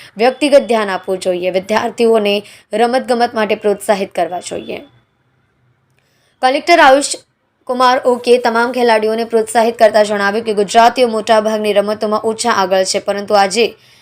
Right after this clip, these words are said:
જ્યારે હું આટલી મોટી સંખ્યામાં ખેલાડીઓને ઉપસ્થિત જોઉં છું, ત્યારે હું ઈચ્છું છું કે તમે બધા દેશ માટે રસ રાખીને રમત રમો, તમારી જાતને અને તમારી સંસ્થાને વિદેશમાં પ્રખ્યાત બનાવો. સમાજના પદાધિકારીઓની પ્રશંસા કરતા તેમણે જણાવ્યું હતું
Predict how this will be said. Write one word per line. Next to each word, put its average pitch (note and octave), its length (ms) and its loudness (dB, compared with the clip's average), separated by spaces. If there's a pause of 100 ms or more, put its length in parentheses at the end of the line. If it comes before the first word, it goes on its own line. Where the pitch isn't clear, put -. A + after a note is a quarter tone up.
(160)
જ્યારે A#3+ 300 2
હું B3+ 220 -2
આટલી B3 240 -4
મોટી B3+ 260 -4
સંખ્યામાં A3+ 440 -4
ખેલાડીઓને A3 480 0
ઉપસ્થિત A3 460 -4
જોઉં G#3+ 220 0
છું, A3+ 140 -6
ત્યારે G#3+ 220 0
હું G#3 180 -6
ઈચ્છું A3+ 260 -8
છું A3 140 -10
કે A3+ 120 -4
તમે G#3 220 -6
બધા G3 320 -2
દેશ G#3 320 0
માટે G3+ 300 -2
રસ G#3 280 0
રાખીને G#3 420 0
રમત F3+ 360 -6
રમો, F3 200 -6
તમારી G3 360 -2
જાતને G3+ 520 -2 (340)
અને A3+ 180 0
તમારી A3+ 320 0
સંસ્થાને A3 480 -4
વિદેશમાં G#3 460 -2
પ્રખ્યાત F#3+ 480 -2
બનાવો. E3+ 300 -4
સમાજના G#3 500 -2
પદાધિકારીઓની G3 920 0
પ્રશંસા G3+ 520 -4
કરતા G3+ 300 -2
તેમણે F#3 280 -4
જણાવ્યું F#3 440 -4
હતું G3+ 260 -6